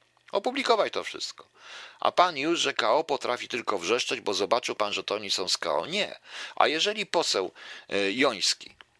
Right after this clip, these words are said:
wyjdzie i powie: „Dwa razy dwa jest cztery”, też pan zaprzeczy? No niech pan mi odpowie na to pytanie, zaprzeczy pan, że dwa razy dwa jest cztery? Uważa pan, czeka aż co powie minister Szumowski,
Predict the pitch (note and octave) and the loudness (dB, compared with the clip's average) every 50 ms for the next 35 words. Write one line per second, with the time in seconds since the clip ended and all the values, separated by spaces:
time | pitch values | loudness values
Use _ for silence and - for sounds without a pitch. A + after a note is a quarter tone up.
0 | _ _ _ - G#2 A2+ E3 D3 A2+ F2+ - G2 - - C3 - C#3+ C#3+ A#2+ A#2+ | _ _ _ -10 0 2 2 2 2 2 0 0 0 -4 -2 2 2 2 4 2
1 | A#2+ F#2+ - - - _ _ _ _ _ _ - - - C3 D#3+ D#3+ D#3 C#3+ C#3+ | 0 -2 -2 -6 -14 _ _ _ _ _ _ -6 -4 4 6 6 6 6 2 0
2 | C3+ A#2+ A2+ A2 G2 F2+ - C3 C3 B2+ A#2+ - - - - - - - G2+ D2+ | 0 0 0 -2 -2 2 2 2 4 4 0 -2 2 4 4 4 4 2 0 0
3 | C2+ - C2 - - - C3 B2 - - B2+ B2+ C3 B2 B2+ B2 - - - B2 | 0 -4 -8 -12 -4 0 2 2 2 2 0 -2 0 0 -2 0 2 2 0 0
4 | A#2 - - - A3+ - - _ _ _ _ _ _ _ _ _ _ _ _ - | 0 -2 -4 -4 -4 -8 -10 _ _ _ _ _ _ _ _ _ _ _ _ -2
5 | C#3 E3+ F3+ G#3 - - G#3 G#3+ A3 A#3 A#3 A3+ A3+ - A3+ F#3 C3+ A#2 G#2+ G#2 | 0 0 0 -2 2 2 2 2 2 0 -2 -2 2 2 2 2 2 2 0 0
6 | - A#2 A2 - A#2+ - A#2 A2 G#2+ G#2+ G2+ A#2+ C3 - - - F#2+ - - F#2+ | 0 0 -4 -4 2 2 2 2 2 0 0 0 2 2 2 0 0 0 -2 0
7 | - F#2+ F2 F2 E2+ F#2 F2+ F2+ F#2 F2+ F2+ F2+ F2 F#2 F2+ - F#2+ F#2 G2 F#2+ | 0 0 0 0 -2 -4 0 2 4 4 4 2 -2 -4 -4 -2 -2 0 0 0
8 | - - - - - - D2+ D2 - - - - _ _ _ _ _ _ _ _ | 0 2 2 2 4 2 0 0 -2 -6 -10 -12 _ _ _ _ _ _ _ _
9 | _ _ A2+ A2 B2 C#3+ B2 - C3+ B2 - B2 A#2 - - D3 - - B2+ B2 | _ _ -2 4 4 4 4 4 0 0 -2 -4 0 0 0 0 2 2 2 2
10 | A#2 A2 - - - C#3 - - B2 G#2+ A2+ A2 A2+ A2+ A#2 A2+ - - G2+ F#2+ | 2 0 0 0 0 -2 0 0 -2 -2 -2 -4 -6 -6 -6 -6 -4 -2 -2 0
11 | - - G#2+ G#2+ G2+ F#2 - - - - B2 | 0 -2 0 0 0 0 0 0 -4 -6 -8